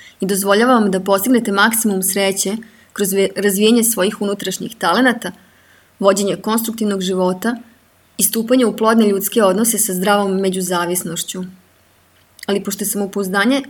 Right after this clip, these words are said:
uspostavljeno kroz idealizovano ja, veštačko, rezultat nikako ne može da bude onaj koji očekujete.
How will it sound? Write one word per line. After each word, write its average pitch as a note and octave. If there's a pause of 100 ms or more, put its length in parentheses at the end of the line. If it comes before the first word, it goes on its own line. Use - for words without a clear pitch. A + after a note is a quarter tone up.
(140)
uspostavljeno A3+
kroz F#3+
idealizovano G3
ja, F3+ (480)
veštačko, G3 (360)
rezultat G3+
nikako B3+
ne G#3
može A3
da F#3+
bude G#3 (480)
onaj G#3
koji F#3+
očekujete. E3+